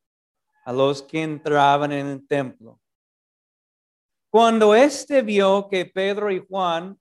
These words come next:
estaban por entrar, les pidió limosna. Pedro con Juan, mirándolo fijamente, les dijo: "Míranos".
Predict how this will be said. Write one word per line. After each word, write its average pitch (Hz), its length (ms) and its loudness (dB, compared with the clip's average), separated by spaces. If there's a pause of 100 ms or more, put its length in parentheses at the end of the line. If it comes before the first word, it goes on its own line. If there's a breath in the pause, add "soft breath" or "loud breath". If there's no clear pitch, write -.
estaban 165 600 -2
por 151 220 -2
entrar, 156 680 -4 (800)
les 156 360 -4
pidió 143 520 -2
limosna. 180 720 -4 (1500)
Pedro 233 480 6
con 185 260 -4
Juan, 208 440 -4 (220)
mirándolo 226 920 2
fijamente, 196 800 -4
les 147 260 -6
dijo: 165 520 -6 (800)
"Míranos". 196 960 -4